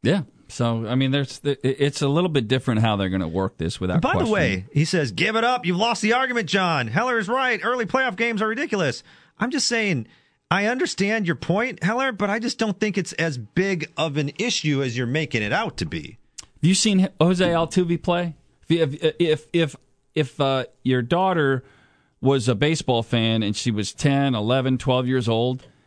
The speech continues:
Speaker 1: and she has, because you don't watch Astros games during the season, you're not an Astros fan, but Jose Altuve is, I mean, he's, he's fun
Speaker 2: Short.
Speaker 1: to watch.
Speaker 2: Short, too.
Speaker 1: It's fun to watch, but they're gonna play at one oh five on that playoff game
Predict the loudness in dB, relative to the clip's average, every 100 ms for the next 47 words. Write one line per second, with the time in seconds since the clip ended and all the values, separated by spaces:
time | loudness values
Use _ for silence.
0 | -2 0 2 2 2 -2 -2 0 2 2
1 | 0 0 -2 -2 -4 -2 -2 0 0 0
2 | 0 0 0 -2 0 2 2 0 -2 -2
3 | -2 0 0 0 0 2 0 0 -2 0
4 | 0 0 -2 -4 -8 -14 _ _ _ _
5 | _ _ -4 0 2 0 -2 -2 2 2
6 | 2 2 -2 -2 -4 -4 -6 -8 -8 -6
7 | -6 0 0 2 0 -2 -6 -6 -2 0
8 | 0 -2 -2 0 0 0 0 0 0 -2
9 | -4 -4 -4 -4 -8 -12